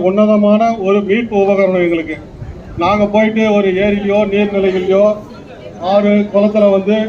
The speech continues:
யாருன்னா வீழ்ந்துட்டாலோ இல்ல விலங்குகள் வீழ்ந்துட்டாவோ உள்ள இறங்கி அவங்கள வந்து க-, மேல கொண்டு வர்றதுக்கு கயிறு கட்டி நாங்க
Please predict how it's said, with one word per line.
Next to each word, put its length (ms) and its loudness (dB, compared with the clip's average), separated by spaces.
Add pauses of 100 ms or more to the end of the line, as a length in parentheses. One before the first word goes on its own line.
(260)
யாருன்னா 320 0
வீழ்ந்துட்டாலோ 540 2 (340)
இல்ல 120 0 (100)
விலங்குகள் 640 0
வீழ்ந்துட்டாவோ 520 2 (580)
உள்ள 140 4 (160)
இறங்கி 380 0 (1500)
அவங்கள 280 2
வந்து 160 2 (100)
க-, 180 0 (120)
மேல 160 0 (100)
கொண்டு 240 -2
வர்றதுக்கு 360 -2 (100)
கயிறு 320 0
கட்டி 260 -2 (1500)
நாங்க 220 -2